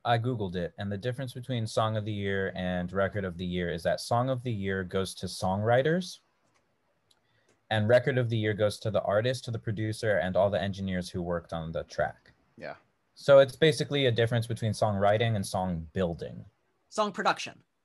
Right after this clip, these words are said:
Speaker 1: Yeah.
Speaker 3: Which makes sense. It's just
Speaker 1: Yeah.
Speaker 3: still a little, it's, it's odd to say that a song had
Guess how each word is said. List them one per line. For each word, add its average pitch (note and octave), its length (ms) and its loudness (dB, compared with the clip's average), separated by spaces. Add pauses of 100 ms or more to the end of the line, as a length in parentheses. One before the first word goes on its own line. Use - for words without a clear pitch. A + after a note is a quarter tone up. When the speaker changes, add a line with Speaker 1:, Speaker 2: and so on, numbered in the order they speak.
(160)
Speaker 1:
Yeah. F#2+ 200 -4 (260)
Speaker 3:
Which A3 160 -8
makes D#4 180 0
sense. - 720 -2 (360)
It's F3 120 -12
just G3+ 160 -6
Speaker 1:
Yeah. - 40 -14
Speaker 3:
still G3+ 240 -4
a F#3 80 -4
little, F3 400 -2
it's, - 440 -12
it's F3 260 -10
odd E3+ 460 6
to E3+ 120 -8
say D#3+ 220 -4
that C#3+ 140 -6
a C#3+ 60 -8
song D3 400 -6
had C3+ 480 -4